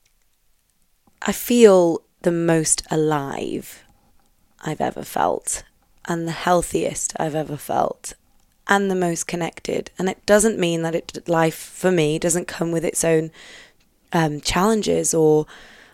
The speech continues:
or grapples. However, the way I approach those is different. I am certainly living more in tune with my true self, and that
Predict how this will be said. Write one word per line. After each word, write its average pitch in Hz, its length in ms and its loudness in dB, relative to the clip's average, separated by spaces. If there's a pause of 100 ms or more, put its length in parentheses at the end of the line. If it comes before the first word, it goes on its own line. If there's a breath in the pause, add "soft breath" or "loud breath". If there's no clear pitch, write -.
or 156 380 6
grapples. - 760 0
However, 175 720 0 (240)
the 170 80 -2
way 180 180 4
I 175 100 2
approach 180 580 0
those - 320 0
is - 100 -6
different. - 720 -8 (1080 soft breath)
I 185 120 0
am 175 480 0 (280)
certainly 170 800 4
living 160 400 0
more 151 260 0
in 151 140 -2
tune 165 320 -2
with 156 160 -4
my 156 180 -6
true 156 280 -4
self, 165 400 2
and 165 200 -4
that 190 200 2